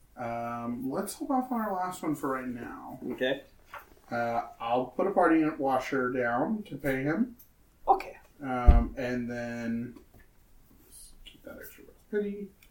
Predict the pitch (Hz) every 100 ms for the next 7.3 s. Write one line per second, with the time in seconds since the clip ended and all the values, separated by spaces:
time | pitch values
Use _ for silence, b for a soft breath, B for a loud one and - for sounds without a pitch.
0 | b b b - - 143 131 143 139 135
1 | 135 131 127 135 127 120 117 110 - 120
2 | - 110 - - - - 165 156 143 139
3 | 143 220 - - - 156 - - - -
4 | - 180 190 185 185 170 - - - -
5 | - - 147 135 120 113 107 - - -
6 | - - - 147 143 139 - - 127 117
7 | 127 - 180